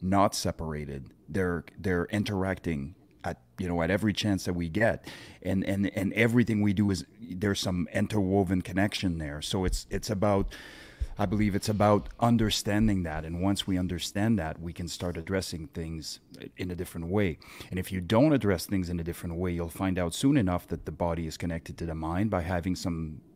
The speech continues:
psychosomatic reactions. So you'll have some physical reactions or physical symptomology based upon how you're living.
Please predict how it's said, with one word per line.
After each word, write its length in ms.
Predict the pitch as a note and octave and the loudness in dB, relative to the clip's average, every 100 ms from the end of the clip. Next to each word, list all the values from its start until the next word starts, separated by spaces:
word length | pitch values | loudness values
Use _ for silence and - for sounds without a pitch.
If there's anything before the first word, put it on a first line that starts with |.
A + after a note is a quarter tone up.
| - | -12
psychosomatic 960 | - G#2 F2+ G2 F2+ F2 G#2 A2+ - - _ - | -2 -2 -2 -4 -4 0 2 0 -2 -20 _ -6
reactions. 720 | F#2 F2+ F2 - F2 D2+ - | -2 0 0 0 -4 -6 -4
So 100 | F#2+ | -4
you'll 220 | F2+ F2 | -2 -4
have 220 | F#2 F#2 | -4 -6
some 160 | F#2 E2+ | -6 -4
physical 420 | B2 A#2+ A#2+ G#2+ | -2 -2 0 0
reactions 560 | G#2 F#2+ F#2+ - G2+ | 0 0 0 -2 -2
or 80 | F#2 | -2
physical 540 | - A2+ G#2+ - G#2+ F#2+ | -2 -2 -2 0 0 0
symptomology 920 | - G2 - F#2+ G#2 A#2+ F2 F2 F2 - - - - - - | -2 -4 -2 0 2 2 0 -2 -4 -8 -20 -20 -20 -14 -4
based 320 | F2+ G2 - | 0 0 -2
upon 300 | F#2+ G2+ F#2+ | -4 0 0
how 280 | E2+ F#2+ F#2+ | 0 0 2
you're 200 | F2+ F2+ | 2 2
living. 320 | F#2 F2 C2 | 2 0 -4